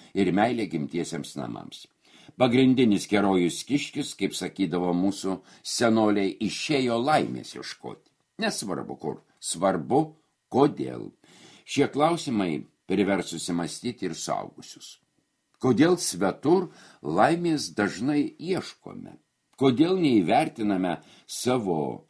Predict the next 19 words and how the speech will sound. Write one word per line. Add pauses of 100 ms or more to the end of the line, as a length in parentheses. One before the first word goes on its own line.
gimto
miesto, (180)
kaimo? (1500)
Du
tūkstančiai (180)
dešimtų
metų
spektaklio
Kiškis
pabėgėlis
premjerą
palydėjo (180)
C
D,
kuriame
aktoriai (220)
seka
ir
dainuoja